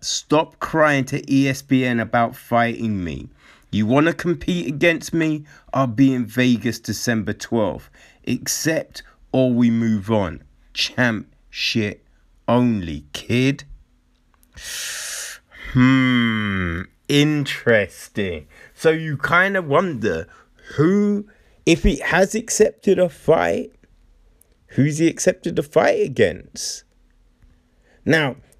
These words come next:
the names that he put out there, he put out there Gaethje, right? Gaethje and Ferguson.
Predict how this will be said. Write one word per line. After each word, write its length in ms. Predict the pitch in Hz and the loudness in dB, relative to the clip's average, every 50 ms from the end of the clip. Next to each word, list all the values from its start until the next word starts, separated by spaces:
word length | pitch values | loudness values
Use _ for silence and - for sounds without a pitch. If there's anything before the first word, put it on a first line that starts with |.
| _ - | _ 2
the 120 | - 135 | 4 4
names 680 | 135 135 135 135 139 160 202 220 233 233 226 208 - - | 4 4 2 2 2 2 2 2 0 -2 -6 -8 -2 2
that 240 | - 180 170 - - | 2 2 2 2 -2
he 380 | 147 135 139 151 151 156 151 | -4 -2 -2 -2 -2 -2 -6
put 400 | 143 - - - - 143 127 - - - | -8 -10 -2 2 4 4 4 2 2 2
out 320 | 120 127 131 127 110 - - | 4 4 4 2 0 -4 -10
there, 360 | - - - - - - - - - _ _ _ _ _ _ _ _ _ _ _ _ _ _ - - - - _ _ _ _ _ _ _ _ _ _ _ _ - | -10 -10 -8 -8 -8 -10 -14 -16 -20 _ _ _ _ _ _ _ _ _ _ _ _ _ _ -14 -12 -12 -12 _ _ _ _ _ _ _ _ _ _ _ _ -4
he 140 | 123 120 131 | -2 -2 -2
put 220 | 135 - 160 147 | 0 0 2 4
out 240 | 135 127 127 - - | 4 4 4 2 2
there 140 | 120 110 104 | 2 2 2
Gaethje, 880 | 87 87 - 110 117 139 160 151 - - - - - 67 50 50 - _ _ _ _ _ _ _ _ _ _ _ _ _ _ _ _ _ | 0 0 2 4 4 4 2 0 -6 -6 -6 -4 -4 -4 -6 -8 -10 _ _ _ _ _ _ _ _ _ _ _ _ _ _ _ _ _
right? 420 | - - 123 131 139 147 143 - - _ _ _ _ _ _ - | -2 2 2 4 4 2 0 -4 -12 _ _ _ _ _ _ 0
Gaethje 500 | 139 147 151 151 - - - - 156 143 | 2 2 2 0 -4 -6 -2 0 0 2
and 160 | 135 127 135 | 0 0 0
Ferguson. 800 | - 127 117 110 110 101 87 101 95 - - 87 92 90 - | 0 2 4 4 2 0 -2 -4 -6 -6 -6 -8 -8 -8 -10